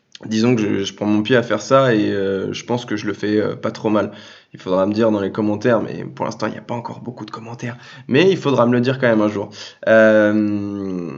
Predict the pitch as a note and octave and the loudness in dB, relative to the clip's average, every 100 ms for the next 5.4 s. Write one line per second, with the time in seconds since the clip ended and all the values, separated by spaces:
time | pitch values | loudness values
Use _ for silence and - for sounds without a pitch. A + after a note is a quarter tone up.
0 | - - _ - - E3 D#3 D3 C3 A2 | -12 -16 _ -14 -2 0 2 4 2 2
1 | G#2 E2+ - - - - F#2+ F2 D#2+ - | 0 -2 -6 -12 -8 -4 0 2 0 -2
2 | - G#2+ D#3 - A#2+ - - _ _ G#2+ | -2 0 0 -2 -2 -4 -8 _ _ -2
3 | A2 A2 A2 C3+ D#3 A#2 G#2+ G#2+ G#2+ G2+ | 2 2 0 0 -2 -2 -8 -2 0 0
4 | G#2 - A#2 G2 F#2 - G#2 G#2 G2 F#2+ | -4 -8 -4 -4 -4 -6 -6 -6 -8 -6
5 | G#2+ G#2 A2 A2+ | -2 2 2 2